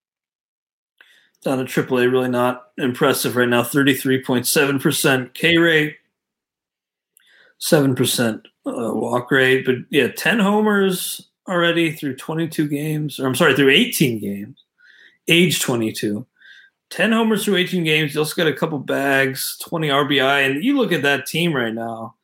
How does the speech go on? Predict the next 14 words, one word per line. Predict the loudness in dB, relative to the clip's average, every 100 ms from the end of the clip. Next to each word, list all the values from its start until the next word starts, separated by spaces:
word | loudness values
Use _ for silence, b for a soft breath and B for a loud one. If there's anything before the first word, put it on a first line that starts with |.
| _ _ _ _ _ _ _ _ _ 4
Ugh, | 6 6 2 -4
I | -2 0
mean, | 0 0 -6
Jay | -2 0 2
Up | 0 0
leading | 0 0 0
off | 0 0 0 -4
and | -6
then | -6
just | -6 -8 -10 _ _ _ _ _ _ _ _ _ _ _ _ _ _ _
a | -6
slew | -2 -2 0 2 4 6
of, | 4 0 -4 -6
uh, | -4 -6 -8 -10